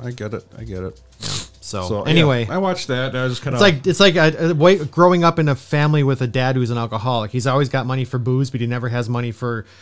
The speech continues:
Speaker 2: your doctor appointment.
Speaker 1: Right.
Speaker 2: You know what I mean? It's like that kind of thing.
Speaker 1: Yeah.
Speaker 2: Like, "Oh, I don't have money to take you to the doctor. Sorry." And then he, like, comes in the next day with, like, a shopping bag full of, like, vodka or whatever. <laughs>
Speaker 1: Right.
Speaker 2: That kind of thing. That,
Speaker 1: Yeah.
Speaker 2: that's kind of how I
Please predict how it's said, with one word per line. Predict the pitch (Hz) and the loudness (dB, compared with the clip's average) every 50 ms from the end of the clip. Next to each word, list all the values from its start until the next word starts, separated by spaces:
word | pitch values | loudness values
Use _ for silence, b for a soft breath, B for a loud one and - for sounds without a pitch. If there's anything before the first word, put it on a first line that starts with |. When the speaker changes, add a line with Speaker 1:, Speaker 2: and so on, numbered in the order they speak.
| b b b | b b b
Speaker 2:
your | 123 131 | -6 -4
doctor | 113 123 117 117 117 - 123 113 | -2 -2 -2 -4 -2 -4 -4 -4
appointment. | 110 - 117 117 101 80 85 82 - - b b b b b b b - | -4 -4 -6 -8 -6 -8 -10 -12 -14 -16 b b b b b b b -2
Speaker 1:
Right. | 101 98 85 78 - | -2 0 -2 -2 0
Speaker 2:
You | 147 165 175 | 4 6 8
know | 175 | 8
what | 175 | 8
I | |
mean? | 175 170 151 | 6 4 2
It's | 123 - | 2 2
like | 160 143 | 2 2
that | - 147 143 - | 2 2 2 2
kind | 139 127 120 | 0 -2 -2
of | 113 - | -2 -4
thing. | - 107 101 92 | -6 -8 -8 -6
Speaker 1:
Yeah. | 95 110 | -6 -6
Speaker 2:
Like, | 117 110 104 | -6 -4 -4
"Oh, | 147 | -2
I | 165 175 170 165 | -2 -2 0 0
don't | 165 165 160 | 0 0 0
have | 160 156 147 | 0 0 0
money | 165 165 160 | 0 0 0
to | 147 | -2
take | 127 147 151 147 | -2 -2 -2 -2
you | 156 147 | -2 -2
to | |
the | 123 147 | -2 -2
doctor. | 147 156 - - 147 143 131 | -2 -2 -2 -2 -2 -2 -2
Sorry." | - - 156 156 160 156 151 151 151 147 147 | -2 0 0 0 2 2 0 0 0 0 -2
And | 127 123 | -2 -2
then | 127 | -2
he, | 127 123 120 131 | -2 -2 -2 -2
like, | 123 110 113 107 - b b b b b | -2 -4 -6 -8 -12 b b b b b
comes | - 156 151 143 127 | 0 0 2 2 2
in | 139 135 | 2 0
the | 127 | 0
next | 123 123 - - | -2 -4 -4 -4
day | - 139 131 127 | -2 -2 0 0
with, | 127 123 - | 0 -2 -2
like, | 120 117 | -4 -6
a | 113 110 | -6 -6
shopping | - - 120 113 113 127 123 117 | -6 -6 -6 -6 -4 -4 -4 -4
bag | 117 113 113 110 | -4 -4 -6 -6
full | - - 120 117 | -8 -8 -6 -6
of, | 117 110 | -4 -4
like, | 110 117 117 101 | -6 -6 -6 -8
vodka | - 113 - - 120 107 120 120 - 117 107 | -12 -12 -8 -6 -4 -4 -4 -6 -6 -6 -6
or | 98 101 110 | -6 -6 -6
whatever. | 110 107 101 104 101 101 95 - B | -6 -8 -8 -10 -10 -12 -12 -14 B
<laughs> | B B B B B B B B - - 214 | B B B B B B B B 0 4 4
Speaker 1:
Right. | 214 170 123 110 95 - | 4 4 4 0 2 2
Speaker 2:
That | 185 175 170 | 2 2 2
kind | 165 147 131 | 2 -2 -2
of | 117 - | -4 -6
thing. | 123 143 | -2 0
That, | 165 180 | 2 2
Speaker 1:
Yeah. | 107 92 | 2 4
Speaker 2:
that's | - - 185 - | 2 2 2 2
kind | - 170 175 165 | 2 2 4 4
of | 160 143 139 123 | 4 2 0 -2
how | 110 - - 151 143 139 | -4 0 2 2 4 4
I | 131 131 123 113 | 4 2 0 -2